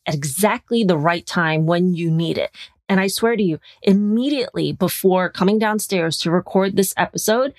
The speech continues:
this popped up on my phone. It said, "You are not your negative thoughts."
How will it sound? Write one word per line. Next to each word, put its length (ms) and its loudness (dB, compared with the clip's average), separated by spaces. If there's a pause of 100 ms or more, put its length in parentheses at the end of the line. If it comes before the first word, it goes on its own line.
(380)
this 440 0
popped 280 0
up 160 0
on 120 2
my 120 2
phone. 380 -2 (180)
It 120 -12
said, 300 0 (220)
"You 540 0
are 180 0
not 380 0 (100)
your 220 2
negative 640 0 (100)
thoughts." 600 -2